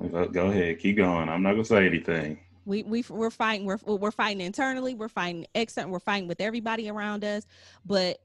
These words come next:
Speaker 2: in all in all, I feel like we're still so lit because we're still trying to hold each other and keep each other together.
Speaker 1: Right.
Speaker 2: I, I feel like, uh, with all of the stuff, one thing that I love about my culture, one thing that I love about our Black asses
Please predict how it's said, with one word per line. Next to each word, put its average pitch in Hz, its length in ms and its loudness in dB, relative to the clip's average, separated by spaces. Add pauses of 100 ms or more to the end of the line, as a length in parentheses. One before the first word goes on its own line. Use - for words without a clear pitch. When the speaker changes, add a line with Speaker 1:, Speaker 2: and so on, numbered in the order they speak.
(120)
Speaker 2:
in 190 140 -4 (100)
all 220 260 6
in 214 160 -2
all, 240 400 0 (680)
I 180 120 2
feel 214 200 2
like 185 240 2
we're 175 120 0
still 196 520 -2
so 220 380 2
lit 226 480 2
because 180 280 -2
we're 175 120 -4
still 202 340 -6
trying 185 300 -8
to 175 100 -8
hold 180 380 -2
each 170 180 -8
other 160 200 -4
and 156 120 -10
keep - 180 -8
each 170 140 -8
other 151 240 -6
together. 151 480 -10 (580)
Speaker 1:
Right. - 160 -8 (140)
Speaker 2:
I, 185 300 2
I 190 160 2
feel 226 260 2
like, 190 400 0
uh, - 60 -10 (100)
with 190 320 0
all 240 320 6
of 269 80 4
the 262 100 4
stuff, 226 280 -2
one 196 340 0
thing 254 240 -2
that 208 140 -2
I 185 140 2
love 202 440 -2
about 202 320 0
my 180 160 -2
culture, 156 400 -6
one 214 220 -2
thing 220 220 -4
that 196 200 -4
I 175 160 -8
love 196 480 0
about 180 400 2
our 170 160 -2
Black 185 420 -2
asses 147 640 -10